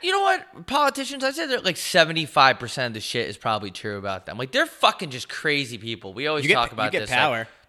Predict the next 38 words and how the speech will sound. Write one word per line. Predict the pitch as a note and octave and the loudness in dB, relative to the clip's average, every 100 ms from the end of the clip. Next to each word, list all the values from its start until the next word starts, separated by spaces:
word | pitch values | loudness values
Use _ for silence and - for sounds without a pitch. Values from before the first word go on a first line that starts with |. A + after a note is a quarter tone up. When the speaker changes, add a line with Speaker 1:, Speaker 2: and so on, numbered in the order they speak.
| _ | _
Speaker 1:
they're | |
fucking | - F3+ F#3 C#3 | -6 -4 -4 -8
crazy, | G2+ - A#2+ A#2+ B2+ G#2+ G2 | -14 -10 -4 -4 -4 -10 -12
dude. | G2+ G2+ G2 - _ _ _ | -12 -10 -12 -16 _ _ _
Like, | A#2 B2 | -6 -2
they're | D3 | -2
just, | E3 F#3 - - _ _ _ _ _ | -2 -6 -12 -20 _ _ _ _ _
they're | D#3 C#3 F3+ | -14 -2 0
just | F#3+ A#3+ - | 0 0 2
so | F3+ | 2
loaded. | F3 F#3 C3 C#3 D#3+ G#2 F#2 | 2 2 2 2 2 -2 -4
Like, | A#2+ A#2+ | -4 -4
how? | - B2+ A#2+ - | 4 6 6 0
Like, | A2 A#2+ A#2 | -8 -8 -6
the | A#2+ | -2
N | C3 | 0
R | C#3+ C3+ A#2 | 2 2 0
A, | A#2+ C#3 C#3+ | -2 -2 -4
the, | A#2+ B2 B2+ - | -6 -4 -6 -6
like, | B2 C3 | -6 -4
a | |
bunch | B2+ C3+ | -4 -6
of | C#3+ | -8
foundations. | - A#2 C3 A#2 B2 C3 C#3 - | -4 -2 -2 -2 -4 -6 -10 -6
Where's | F#3 D4 | 6 6
all | G4+ | 8
this | D4+ E3 | 6 6
money | D#3 E3 B2+ | 6 6 4
come | A2+ G#2 | -2 -8
from? | - G2 D#2+ - _ - | -8 -8 -8 -16 _ -4
Speaker 2:
What's | F#3 - - - | -2 -2 -10 -4
N | D3+ | 2
R | F#3+ G3 | 4 6
A | F#3 | 4
is | D3 | 2
nipple, | D3 D3 D#3+ D#3+ C#3+ | 0 0 2 2 4
rectum, | C3+ C#3 C#3+ B2 | 4 2 -2 -2
ass? | G2 A2+ D3 - | -2 -2 -2 -6